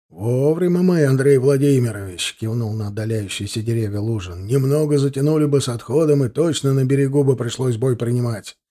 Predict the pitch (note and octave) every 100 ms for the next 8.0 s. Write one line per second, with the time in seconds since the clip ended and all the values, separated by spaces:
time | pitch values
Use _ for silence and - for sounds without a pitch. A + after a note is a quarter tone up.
0 | _ _ - A2 D#3+ A3+ A#3 G#3+ C#3 G2+
1 | G#2 E3+ C3+ G#2+ A2+ G#2+ A2+ A2+ - A#2
2 | A2+ - A#2 A#2 A2 - A#2 A#2 G#2+ B2
3 | A2+ A2+ A2+ - A2+ G2+ - _ _ _
4 | A#2+ A#2 - C3 C#3 C#3 D3+ D#3+ D#3+ F3
5 | D#3+ D#3 E3+ F3 D#3+ D3+ C#3+ D3 - D3+
6 | D3+ D#3 D3+ C#3+ - C#3 C#3+ D3 C3+ C#3
7 | D3 C3+ D3 C#3+ D3+ D3+ C#3+ C#3+ C3